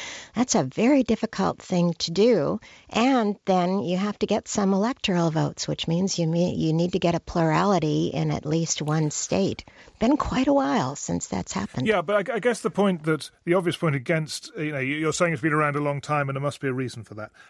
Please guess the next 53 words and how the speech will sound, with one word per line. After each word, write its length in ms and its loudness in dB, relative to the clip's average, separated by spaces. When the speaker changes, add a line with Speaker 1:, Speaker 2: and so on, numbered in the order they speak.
Speaker 2:
And 160 -2
let 140 0
me 60 -6
put 180 -2
it 100 -2
to 100 -4
you 60 -2
that 120 -6
the 100 -4
reason 320 2
is 360 -4
that 140 -8
the 80 -8
two 240 2
big 200 -2
parties 600 -2
have 240 0
it 80 0
all 140 -2
stitched 400 -8
up. 260 -2
They 120 -4
get 220 -2
the 100 -4
rules 300 -2
changed. 420 -2
They 80 -4
don't 180 -2
let 140 -2
other 140 -2
people 560 -4
join 280 -4
the 80 -6
debates, 560 -6
for 120 -8
example. 480 -6
And, 200 -4
and, 180 -2
and 160 -6
in 140 -6
various 400 2
ways 380 -2
crowd 420 0
out 340 -4
the, 340 -4
the 120 -10
smaller 360 2
parties. 440 -4
So 160 4
it's 160 0
a 80 -2
self-fulfilling 640 0
system. 380 -8